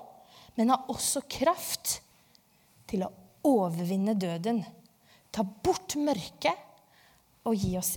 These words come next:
evig liv. Så å be til vår far er å vende blikket til han som gir oss den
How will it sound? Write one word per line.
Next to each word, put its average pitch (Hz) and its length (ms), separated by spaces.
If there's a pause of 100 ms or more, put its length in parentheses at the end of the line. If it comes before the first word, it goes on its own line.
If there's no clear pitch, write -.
evig 175 360
liv. 180 200 (920)
Så 302 200
å 285 160
be 330 180 (200)
til 311 160
vår 277 240
far 330 420 (500)
er 262 120
å 285 80
vende 254 320
blikket - 680 (800)
til 294 140
han 247 180
som 294 180
gir 240 180
oss - 140
den 302 220